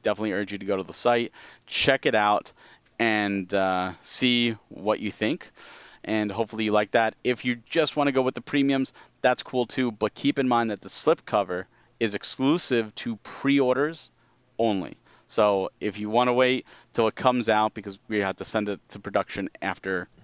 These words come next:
you know, after we know how many we have to s-, uh, order, um, you buy 'em later on. If we have any left over, you're not gonna get that cool slipcover. So it's no additional cost, just pre-order, um, and, uh, it's, it's awesome.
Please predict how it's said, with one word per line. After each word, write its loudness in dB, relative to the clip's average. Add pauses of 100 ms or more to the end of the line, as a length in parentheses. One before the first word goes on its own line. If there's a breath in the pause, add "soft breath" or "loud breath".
you -8
know, -4
after -8
we -6
know -2
how 0
many -6
we -6
have -8
to -14
s-, -6
uh, -8
order, -2 (480 loud breath)
um, 2 (100)
you -2
buy 4
'em 0
later 4
on. 4
If -6
we 0
have 2
any -2
left 2
over, 2
you're -2
not 0
gonna -6
get -6
that -6
cool -10
slipcover. -8 (240 loud breath)
So 0
it's -2
no 4
additional 0
cost, 2
just -8
pre-order, 2 (400 loud breath)
um, 2 (440)
and, -2
uh, 0 (300)
it's, -8
it's -4
awesome. -2